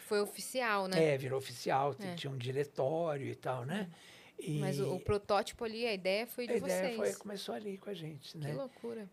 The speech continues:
Speaker 2: É, e foi, eu lembro que um dia eu tava com o Suplicy, acho que tinha umas, uns três milhões de pessoas. Eu tava em cima de um carro, assim, e tava até o Bruno Galhaço junto,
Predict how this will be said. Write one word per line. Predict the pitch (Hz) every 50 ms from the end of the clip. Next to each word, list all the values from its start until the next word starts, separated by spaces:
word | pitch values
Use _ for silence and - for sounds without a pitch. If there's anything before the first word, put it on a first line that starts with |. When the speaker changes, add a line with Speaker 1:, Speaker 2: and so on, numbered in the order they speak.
| _ -
Speaker 2:
É, | 180 170 165 160 156 151
e | 151 156
foi, | 151 - 170 160 156
eu | 156
lembro | 156 170 185 190
que | - -
um | 170
dia | 160 135 160 175
eu |
tava | 175 - 170 165 151
com | 156 147
o | 135
Suplicy, | - - - 139 139 131 127 - - 160
acho | 147 -
que | -
tinha | - - 160
umas, | 160 151 123 - - - - - - -
uns | - -
três | - 156 175 180
milhões | 156 165 160 147 139 135 135 127
de | 123
pessoas. | - 127 123 - - 156 147 131 - - - - - - -
Eu | - 156
tava | - 151 151 147
em |
cima | 127 - - 156 147 139
de | 139
um | 131 123
carro, | - - 139 139 139 127 113
assim, | 127 123 - - 170 175 160 - _ - - - - - - - - - -
e | _ _
tava | - 139 135 139
até | 135 - 160
o | 160
Bruno | 156 151 151 165 160 160
Galhaço | 156 156 151 147 135 131 131 123 120 - - 127
junto, | 113 120 127 131 131 123 - - -